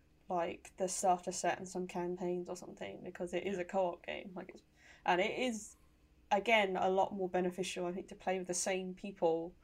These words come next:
Speaker 1: on a
Speaker 2: Yeah.
Speaker 1: regular basis, because you, yeah, you grow attached to those characters and the party that you formed and the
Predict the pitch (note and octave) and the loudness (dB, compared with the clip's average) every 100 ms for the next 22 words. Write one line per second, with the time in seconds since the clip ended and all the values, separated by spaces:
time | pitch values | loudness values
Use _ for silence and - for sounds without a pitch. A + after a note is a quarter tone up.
0 | - - - - _ F3+ F3 F#3 F3+ F3 | -20 -20 -20 -20 _ -2 2 2 2 0
1 | F3 F3+ F3+ F#3 - F#3 G3 G#3+ G#3 - | 4 4 4 -2 -8 -6 -4 -2 -4 0
2 | C#4+ C4 F#3+ G3+ G3+ F#3 F3+ A3 G3 - | 4 4 4 2 6 8 6 4 2 2
3 | - - F3 E3 E3 F#3+ E3+ E3 - E3+ | -4 -2 0 0 0 4 4 4 2 0
4 | E3+ E3+ E3+ E3+ F3+ F3 F3+ F3+ E3 F3 | 0 -4 -8 0 4 4 2 -2 -2 -4
5 | F3 F3+ F3 E3+ F3+ F3 F3 E3+ | -2 0 2 0 -2 -2 -2 -4